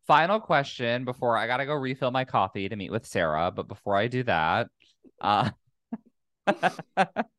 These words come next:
before I do that, Kira, um, as my listeners know, I have a Facebook group, Braden's Besties. If they wanna be one of my besties, they should go join.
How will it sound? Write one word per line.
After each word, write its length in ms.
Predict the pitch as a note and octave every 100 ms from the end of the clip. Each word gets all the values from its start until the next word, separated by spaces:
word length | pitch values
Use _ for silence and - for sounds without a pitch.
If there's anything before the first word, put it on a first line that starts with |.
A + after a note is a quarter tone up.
| - F#3+ G3+ _ _ -
before 340 | C#3+ D#3 C#3+
I 120 | D3 D#3+
do 160 | F3
that, 260 | E3 B2 A#2+
Kira, 520 | B2+ A#2 A2+ A2+ -
um, 400 | A2+ A2 G#2 G#2 - -
as 380 | B2+ C3+ D#3+
my 160 | D3+ C#3
listeners 540 | C3+ C3+ C3 B2 A#2+
know, 340 | B2 G#2+ G#2+ G#2
I 140 | -
have 100 | G#2
a 60 | A#2
Facebook 420 | A#2 A2+ - G#2
group, 380 | G#2+ G#2 G#2 -
Braden's 420 | G2+ G2 G2+ G#2+
Besties. 640 | G#2 F#2+ - G2 F#2 F#2 F2+
If 100 | E2
they 80 | F2+
wanna 160 | F2
be 120 | F2 G#2
one 120 | G#2
of 60 | G#2+
my 120 | G2+
besties, 480 | F#2+ - F#2 F2+ -
they 120 | E2+
should 180 | - F#2
go 120 | A#2
join. 560 | A2+ G2+ G2 F#2+ F#2